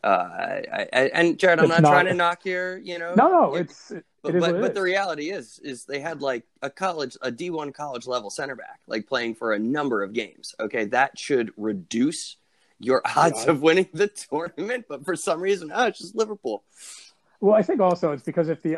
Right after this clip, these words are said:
Speaker 2: if you take the odds as being like, okay, they, they know what people are gonna bet. Like, people are going to bet Liverpool no
Speaker 1: Okay.
Speaker 2: matter what. Like, people are gonna bet Barcelona no matter what. People are, like, the, I think more so in soccer than I think in other sports, because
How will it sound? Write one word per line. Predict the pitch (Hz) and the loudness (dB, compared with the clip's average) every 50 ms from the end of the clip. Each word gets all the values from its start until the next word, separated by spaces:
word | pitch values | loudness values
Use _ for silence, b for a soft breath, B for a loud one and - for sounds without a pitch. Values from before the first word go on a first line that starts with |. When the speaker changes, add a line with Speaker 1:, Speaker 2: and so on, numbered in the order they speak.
| 143 | -4
Speaker 2:
if | 147 - | -6 -6
you | 156 | -6
take | 139 - 175 160 | -4 -2 -2 -2
the | - 156 143 | -2 -2 -2
odds | 135 139 131 131 | -2 -2 -4 -6
as | 127 117 | -10 -10
being | 110 135 127 127 | -8 -8 -8 -6
like, | 127 120 120 117 - | -8 -8 -10 -8 -8
okay, | 135 - - 127 117 113 | -10 -8 -8 -8 -8 -6
they, | 110 135 139 135 131 131 | -4 -4 -2 -2 -4 -2
they | 131 143 151 143 | -2 -2 -2 0
know | 139 139 | 0 0
what | 147 131 127 - | 0 0 -2 -2
people | - 143 - 131 | -6 -4 -4 -4
are | 135 | -4
gonna | 123 120 120 | -4 -6 -10
bet. | 110 - 113 110 123 - - _ _ _ _ | -8 -8 -6 -6 -6 -8 -10 _ _ _ _
Like, | - 165 151 - | 0 0 0 2
people | - 180 180 202 196 180 - | 0 0 2 2 2 2 2
are | 139 139 139 | 2 0 2
going | 131 127 127 127 120 | 0 0 -2 -2 -4
to | 139 | -4
bet | 120 123 120 117 | -4 -4 -4 -4
Liverpool | 113 113 117 113 110 - 120 107 104 | -6 -6 -6 -8 -6 -6 -4 0 2
no | 135 135 | 4 4
Speaker 1:
Okay. | 147 - | 4 2
Speaker 2:
matter | 104 101 107 104 | 0 -2 -4 -2
what. | 107 110 101 107 113 | -2 -2 -4 -4 -4
Like, | 104 107 - | -4 2 4
people | - 175 180 185 185 - | 4 6 6 4 4 6
are | 135 147 | 4 4
gonna | 139 139 143 | 4 0 -2
bet | 139 127 123 - | -2 -2 -2 -2
Barcelona | 131 120 117 113 - 143 120 117 117 117 117 117 123 - _ - | -4 -4 -4 -4 -4 -4 -4 -2 -2 -2 -4 -4 -6 -8 _ -10
no | 131 127 120 | -10 -8 -4
matter | 117 117 113 113 117 | -4 -4 -4 -4 -4
what. | 113 110 110 - | -4 -4 -6 -2
People | - 165 151 160 147 - | -2 -2 -2 -2 -4 -4
are, | - 131 - - | -6 -6 -6 -6
like, | 139 147 - - _ _ _ _ _ - | -6 -6 -6 -8 _ _ _ _ _ -2
the, | 180 160 92 | -2 -2 0
I | - 151 | 0 0
think | - 226 240 170 | 2 2 2 2
more | 175 185 185 175 | 2 2 2 4
so | - 185 160 | 4 2 2
in | 143 | 2
soccer | 139 - 156 143 143 - - 131 | 0 0 0 0 0 0 -2 -4
than | 120 117 | -6 -6
I | 113 | -6
think | - 139 123 | -6 -8 -8
in | 127 | -8
other | 123 110 107 104 | -8 -10 -10 -12
sports, | - - - 214 208 170 135 | -10 -2 0 2 2 2 0
because | - - 123 - 139 123 - 117 113 - - | -4 -8 -10 -8 -6 -6 -6 -8 -10 -12 -16